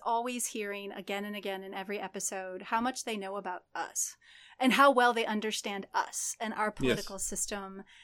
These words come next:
Speaker 1: and what our people are interested in. They're
Speaker 2: And we have
Speaker 1: reading
Speaker 2: no idea about them.
Speaker 1: We have no idea about them. And so I,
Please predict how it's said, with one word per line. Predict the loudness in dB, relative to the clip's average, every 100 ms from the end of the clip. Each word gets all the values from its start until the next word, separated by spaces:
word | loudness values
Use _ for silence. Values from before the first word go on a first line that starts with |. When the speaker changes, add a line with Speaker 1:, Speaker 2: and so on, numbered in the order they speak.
| -20 _
Speaker 1:
and | 0 2 0
what | 2 6
our | 6
people | 4 -2 -2 -2
are | -2
interested | -2 -4 0 0 -2 -6
in. | -8 -8 -8 -6
They're | 0 4
Speaker 2:
And |
we | 6 8
have | 8
Speaker 1:
reading | 6
Speaker 2:
no | 4 2
idea | 0 2 0
about | 0 -4 -6
them. | -10 -14 _ -10
Speaker 1:
We | -6
have | 2
no | 6 6 6
idea | 6 4 0
about | 0 -4 -4
them. | -6 -6 -6
And | -4 -2
so | 2 4 2 0 -8 -20 -20 -12
I, | -4